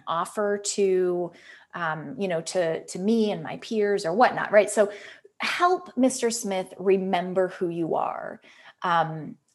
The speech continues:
obviously, I enjoyed meeting everyone. There's nothing wrong with that. But again, f-, maybe, you know, maybe that's the connection you wanna develop. "I really enjoyed meeting everyone, particularly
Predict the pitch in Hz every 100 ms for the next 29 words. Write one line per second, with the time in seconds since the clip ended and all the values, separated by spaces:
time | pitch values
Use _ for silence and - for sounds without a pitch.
0 | - 233 254 240 240 226 214 202 196 185
1 | 190 185 180 - 196 220 254 240 214 196
2 | 185 180 180 175 170 - 262 277 311 247
3 | 180 156 175 247 220 165 - 151 147 175
4 | - - _ 196 185 196 185 175 175 -
5 | - _ - - - 214 214 202 196 185
6 | 175 - 170 175 214 196 233 233 196 160
7 | 208 - 269 - 277 262 277 262 254 247
8 | 247 247 240 247 247 185 185 202 196 190
9 | 190 180 180 185 180 180 180 180 175 170
10 | - 196 214 202 196 185 180 175 170 160
11 | 165